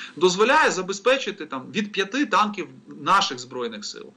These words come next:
Тому в цьому контексті можна знайти цей баланс. І під це підтягнуться інвестиції, в тому числі, е, ризиковані, да, з одного боку, але ж дохідність ризикованих інвестицій завжди більше.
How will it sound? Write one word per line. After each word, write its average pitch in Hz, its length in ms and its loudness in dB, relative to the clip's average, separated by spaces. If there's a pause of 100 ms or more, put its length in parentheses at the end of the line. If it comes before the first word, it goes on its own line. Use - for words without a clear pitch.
(240)
Тому 190 200 0
в 220 80 -2
цьому 254 320 2
контексті 214 500 0
можна 180 400 2
знайти 160 300 -4
цей 180 200 -2
баланс. 160 420 -2
І 135 60 -10
під 185 160 -8
це 311 120 -2
підтягнуться 233 580 0
інвестиції, 175 720 -4 (240)
в - 60 -20
тому 240 260 6
числі, 190 460 0
е, 160 140 4 (680)
ризиковані, 175 720 2
да, 147 240 4
з 147 80 -2
одного 170 320 -4
боку, 180 320 -2
але 151 220 6
ж 147 80 -2
дохідність 165 440 -2
ризикованих 135 600 2
інвестицій 131 480 -2
завжди 127 300 0
більше. - 360 0